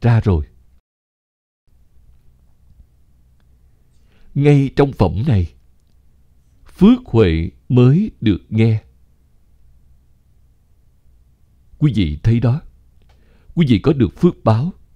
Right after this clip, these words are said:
có trí huệ, thì quý vị mới có duyên phận nghe được việc này. Pháp vi diệu,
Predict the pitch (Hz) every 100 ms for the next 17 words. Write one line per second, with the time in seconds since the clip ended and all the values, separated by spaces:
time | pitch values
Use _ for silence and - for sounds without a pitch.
0 | _ _ _ _ - 170 - 170 220 175
1 | 92 76 - _ _ _ _ _ _ _
2 | _ _ _ _ _ _ _ _ _ _
3 | _ - - 120 101 98 - - 175 120
4 | 90 87 90 - _ - 160 180 180 156
5 | 151 135 104 80 87 - 127 147 117 110
6 | - 107 - 90 87 82 _ _ _ _
7 | _ _ _ _ _ _ _ _ _ _
8 | _ _ _ _ _ _ _ _ _ _
9 | _ _ _ _ _ _ _ _ _ _
10 | _ _ _ _ _ _ _ _ - _
11 | - - 156 202 - - - 131 135 101
12 | 101 73